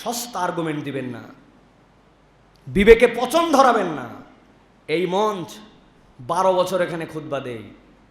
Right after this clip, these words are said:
এই আমলে এসে এরকম কথা বলতেছে এরকম না। আব্দুল হাই সাইফুল্লাহ বারো বছরই এরকম কথা বলছে।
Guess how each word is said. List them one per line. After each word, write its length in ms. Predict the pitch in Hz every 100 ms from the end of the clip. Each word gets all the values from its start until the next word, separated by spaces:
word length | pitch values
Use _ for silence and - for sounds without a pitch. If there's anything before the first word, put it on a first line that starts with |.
| _ -
এই 160 | 156
আমলে 360 | 165 180 220 226
এসে 240 | 208 -
এরকম 340 | 202 185 190 180
কথা 200 | 175 180
বলতেছে 400 | 175 160 170 156
এরকম 260 | 156 156 139
না। 460 | 131 113 101 - - -
আব্দুল 340 | 165 147 165
হাই 120 | 156 151
সাইফুল্লাহ 560 | 160 160 151 151 147
বারো 380 | 170 170 185 180
বছরই 440 | 156 156 190 196
এরকম 340 | 185 165 170 151
কথা 240 | 147 151
বলছে। 400 | 131 123 - 113